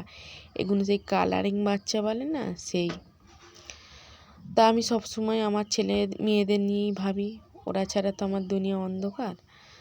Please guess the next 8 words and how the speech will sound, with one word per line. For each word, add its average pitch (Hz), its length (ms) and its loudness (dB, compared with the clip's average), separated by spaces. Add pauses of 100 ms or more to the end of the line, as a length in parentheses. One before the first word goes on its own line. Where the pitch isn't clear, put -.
(380)
তা 185 140 0
ওদের 190 280 2
নিয়ে 190 240 -2
ভাবি। 190 420 -4 (560)
আমি 220 300 0 (160)
একটাই 220 400 2
কথা 214 320 0
বলি, 208 280 -2